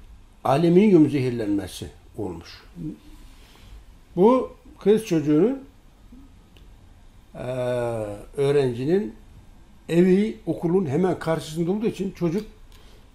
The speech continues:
öğlen molasında kantinden yemek yemiyor, eve gidiyor. Annesi ona bir tost yapıyor, <clears throat> veriyor.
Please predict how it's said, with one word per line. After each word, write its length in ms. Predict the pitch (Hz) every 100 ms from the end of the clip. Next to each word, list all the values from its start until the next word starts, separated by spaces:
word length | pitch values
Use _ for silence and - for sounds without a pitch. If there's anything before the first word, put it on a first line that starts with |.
| -
öğlen 280 | 156 202 214
molasında 1000 | 185 175 208 165 - 147 165 196 185 - - - - - - - - -
kantinden 420 | 170 196 180 180
yemek 380 | 160 170 151 160
yemiyor, 320 | 202 214 220 -
eve 240 | 160 190
gidiyor. 400 | 175 165 190 202 -
Annesi 380 | 156 170 170 180
ona 240 | 156 156
bir 100 | 135
tost 280 | - 147 -
yapıyor, 380 | 117 - 117 - -
<clears throat> 100 | 202
veriyor. 640 | 175 147 139 143 139 175